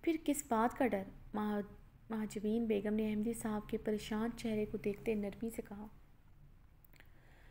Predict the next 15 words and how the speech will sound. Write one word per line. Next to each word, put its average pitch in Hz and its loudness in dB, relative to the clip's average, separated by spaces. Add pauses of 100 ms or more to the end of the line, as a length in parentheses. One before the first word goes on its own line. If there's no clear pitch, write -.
(400)
"हाँ, 294 8
बड़ी 247 8
तो 269 4
हो 226 4
गई 226 4
है, 220 -2 (260)
इसलिए 254 2
सोच 226 -2
रहा 220 -4
हूँ 247 -6 (180)
अठारह 226 0
साल 233 0
के 233 -6
होने 208 0
पर 214 -4